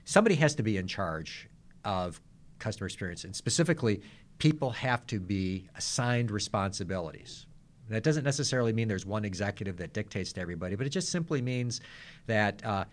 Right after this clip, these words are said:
whatever aspect of customer experience touches you and your job, you need a goal about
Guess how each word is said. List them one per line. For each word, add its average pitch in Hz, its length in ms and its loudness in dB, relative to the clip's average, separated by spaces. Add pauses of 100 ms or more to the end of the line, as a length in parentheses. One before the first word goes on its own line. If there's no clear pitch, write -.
(180)
whatever 127 720 4
aspect 107 600 0
of 98 180 -6
customer 107 360 -2
experience 101 380 -2
touches 95 400 -4
you 107 140 2
and 98 140 2
your 95 180 2
job, 92 420 -2 (180)
you 123 120 2
need 120 320 2 (140)
a 110 80 -2
goal 98 580 0 (160)
about 87 420 -4